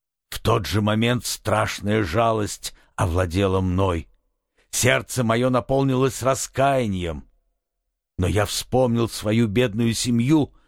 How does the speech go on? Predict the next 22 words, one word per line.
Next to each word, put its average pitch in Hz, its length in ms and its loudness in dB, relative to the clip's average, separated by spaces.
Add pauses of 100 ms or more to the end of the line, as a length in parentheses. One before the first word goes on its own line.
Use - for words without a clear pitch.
(240)
понял, 151 380 2
что - 320 -2
должен 127 720 0
скрыть 127 560 -2
свое 113 400 0
злодеяние 123 840 0 (160)
ради 110 480 -2
семьи, 107 680 0 (680)
и 139 60 2
спрятал 117 600 0
труп 113 320 0
в - 100 -20
кустах. - 720 -4 (1080)
Потом 151 320 2
я 143 140 2
перенес 131 500 -2
его 131 220 0
на 123 120 0
табачное 117 680 -2
поле 113 480 0 (560)
поздно 123 380 0
ночью, 113 640 -2